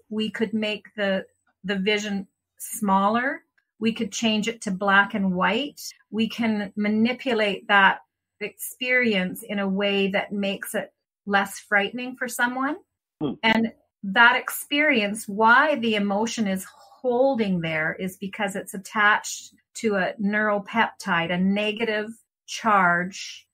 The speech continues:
Speaker 1: within your mind. So again, what we're going to do is we're gonna move it into fo-, positive physiology by asking your mind what you learned.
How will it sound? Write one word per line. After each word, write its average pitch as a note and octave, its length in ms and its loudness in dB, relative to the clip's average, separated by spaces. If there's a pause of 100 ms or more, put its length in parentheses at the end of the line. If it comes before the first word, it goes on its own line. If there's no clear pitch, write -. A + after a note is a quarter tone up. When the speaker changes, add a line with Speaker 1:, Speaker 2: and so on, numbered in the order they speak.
(100)
Speaker 1:
within G3 340 -2
your F3+ 120 0
mind. F3 580 0 (200)
So G#3+ 300 2
again, G#3 540 2
what G3+ 160 0
we're G3+ 100 -2
going G#3 280 0
to - 100 -12
do G#3 140 0
is G3 140 -4
we're G3+ 80 -2
gonna F#3+ 200 0
move G3 340 2
it - 140 -4
into G3+ 260 -4
fo-, G3 360 0 (120)
positive G3+ 640 0
physiology G3+ 880 -2 (380)
by G#3 340 2
asking B3+ 680 2
your A3+ 180 2
mind G#3+ 720 2
what G3+ 200 -2
you G#3+ 120 -4
learned. F#3 680 0